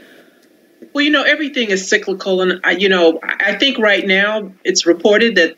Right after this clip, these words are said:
this particular breed is the fourth most popular in the U S, according to the American Kennel Club. And so, you know,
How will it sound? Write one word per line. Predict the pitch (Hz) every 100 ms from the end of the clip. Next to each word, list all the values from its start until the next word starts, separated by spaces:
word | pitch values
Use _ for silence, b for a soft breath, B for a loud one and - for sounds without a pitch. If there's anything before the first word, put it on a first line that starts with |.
| _
this | 233 226
particular | 240 233 233 220 190 170
breed | - 196 214 247 254
is | 185 170
the | 175 - -
fourth | 214 233 254 - _ _ _
most | 190 190 190 -
popular | 214 202 226 214 220 226 -
in | 180
the | 175
U | 175 196
S, | 190 220
according | 190 - 196 196
to | 196
the | 180
American | 160 170 185 185 170
Kennel | - 240 262 233
Club. | - 170 160 180 175
And | 196
so, | 196 214 202 196 190 B B B - _
you | 226
know, | 233 226 202